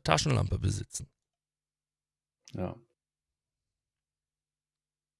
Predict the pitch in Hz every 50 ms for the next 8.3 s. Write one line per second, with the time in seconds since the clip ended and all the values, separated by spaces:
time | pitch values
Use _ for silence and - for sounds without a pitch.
0 | _ _ _ _ _ _ _ _ _ _ _ _ _ _ _ _ _ _ _ _
1 | _ _ _ - - - - - - - 147 151 170 190 185 165 160 147 143 135
2 | 135 151 190 214 - - - - - - 196 185 180 170 165 170 175 175 180 175
3 | 180 170 - - - - - - - 131 127 135 123 107 117 - 80 92 117 117
4 | 80 95 120 120 - - 135 123 117 110 113 131 165 - - - 151 175 190 -
5 | - 208 190 196 185 208 - - 226 226 190 240 254 233 - - - - - -
6 | 101 101 - - - 92 - - - 90 - - - - - - - 110 - -
7 | - - - - - - _ _ _ _ _ _ _ _ _ _ _ 104 107 -
8 | - 170 214 - -